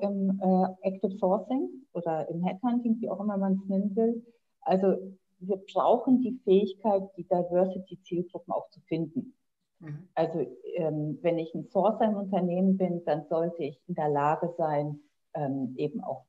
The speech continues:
Speaker 1: weibliche Vertriebsleiterinnen zu finden.
Speaker 2: Mhm.
Speaker 1: Und auch darauf zu achten, dass ich ein paar mit Migrationshintergrund finde.
Speaker 2: Über unsere Veranstaltung ha-, habe ich immer irgendwie die Wahrnehmung gehabt, dass, äh, insbesondere im Recruiting-Bereich, aber auch im generellen H-R-Bereich natürlich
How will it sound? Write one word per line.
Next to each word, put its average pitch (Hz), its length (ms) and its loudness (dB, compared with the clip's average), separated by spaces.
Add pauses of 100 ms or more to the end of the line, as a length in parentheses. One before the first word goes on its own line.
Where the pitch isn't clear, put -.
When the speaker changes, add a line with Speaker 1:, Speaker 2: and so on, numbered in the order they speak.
Speaker 1:
weibliche 147 480 0
Vertriebsleiterinnen 127 960 -4
zu - 80 -12
finden. - 220 -12
Speaker 2:
Mhm. - 180 -18 (460)
Speaker 1:
Und 160 180 -8 (220)
auch 151 220 0
darauf 170 360 0
zu - 80 -6
achten, 170 560 -6
dass - 180 -2
ich 165 120 -6
ein 160 180 -2
paar 143 200 0
mit 143 140 -6
Migrationshintergrund 143 1040 -6 (100)
finde. 220 280 -4 (1800)
Speaker 2:
Über 214 240 2
unsere 208 240 -2
Veranstaltung 226 800 0 (120)
ha-, - 460 -12
habe 208 180 -4
ich 196 140 -12
immer 214 400 0
irgendwie 208 320 -8
die 190 220 -6
Wahrnehmung 220 640 2
gehabt, 190 400 -2
dass, 196 320 -4
äh, 175 600 -10
insbesondere 196 560 0
im 175 120 0
Recruiting-Bereich, 185 840 -2
aber 165 180 -2
auch 160 40 -10
im 165 120 -10
generellen 185 640 -2
H-R-Bereich 185 840 -2
natürlich 196 720 -10